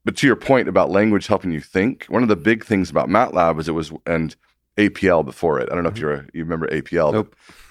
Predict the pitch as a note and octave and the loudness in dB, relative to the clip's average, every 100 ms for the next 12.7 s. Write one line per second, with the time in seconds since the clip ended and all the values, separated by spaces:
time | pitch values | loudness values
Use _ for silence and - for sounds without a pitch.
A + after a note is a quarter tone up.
0 | - A#2 A#2 A2 G2 F2+ - F2 D#2+ - | 0 2 4 4 4 0 0 2 2 0
1 | - - - - A#2 G#2+ - D#2 - D#2+ | -4 -10 -16 -2 0 0 -2 -4 -2 -4
2 | C#2+ D#2 D#2+ D2 C2+ - F2+ D2+ B1+ B1 | -4 -2 -2 -2 -6 -4 -4 -2 -6 -10
3 | - - G2+ F#2+ G2 G2 G#2 C3 A#2 G2+ | -20 -20 -18 -14 -4 0 2 2 2 0
4 | D#2+ G2+ A#2 G#2 - F#2 F2+ - F2 - | 0 0 2 2 2 0 0 0 -2 0
5 | D#2+ D2+ C#2 _ _ _ _ _ _ - | 0 0 -4 _ _ _ _ _ _ -2
6 | B2 D3 D3 C3 F#2+ F#2+ F2+ - - G#2 | 0 2 0 0 -2 0 0 -2 0 -2
7 | F#2 E2 D2+ F2 D2+ D#2+ D2+ F2 F2 - | 0 -4 -4 -4 0 0 2 0 -2 -4
8 | E2 D#2+ - D2+ F#2 - - _ _ _ | -4 -2 0 0 0 -4 -14 _ _ _
9 | _ _ _ - F#2+ - - A2+ A#2+ - | _ _ _ -2 -2 -2 2 2 2 0
10 | A2 F2 E2+ F2 F2+ - - D2+ E2 - | 0 2 2 2 2 0 -2 -2 -2 -2
11 | D#2+ C#2+ C#2+ D#2 D2 - D2 C#2+ D2+ - | -2 -2 -4 -4 -4 -4 -10 -10 -14 -8
12 | B1+ - - - _ - | -8 -8 -20 -20 _ -6